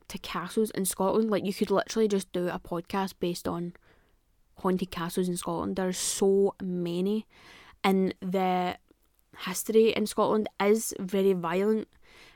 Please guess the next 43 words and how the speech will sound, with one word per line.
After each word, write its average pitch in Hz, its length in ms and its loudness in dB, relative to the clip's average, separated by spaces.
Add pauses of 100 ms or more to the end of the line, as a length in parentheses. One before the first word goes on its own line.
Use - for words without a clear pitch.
Uh, 185 320 0 (120)
a 190 120 -2
lot 185 360 2
of, 180 80 -10 (140)
a 190 120 -4
lot 180 120 -2
of - 80 -6
battles, 190 380 2
a 190 60 2
lot 185 480 0
of 185 60 -10 (240)
clan 185 420 -2
rivalries 196 520 2
and 214 100 0
stuff - 160 -6
like 208 180 0
that. - 60 -6
So 202 140 0
there 190 180 0
is 190 160 0
a 202 80 -2
lot 190 320 0
of 185 60 -4 (1080)
bloodshed 196 1000 2
and 185 160 -6
violence. 202 640 2
So 196 300 2
it - 140 0
makes - 640 0 (680)
some 214 240 2
people 202 240 0
say 196 200 2
that 185 160 -4
things 190 200 0
like 190 120 2
that 185 200 0
enhance 185 420 -2
hauntings 226 460 0
and 190 120 0
make 185 180 0
them, 185 380 -2 (640)
you 196 100 -4
know 180 240 -2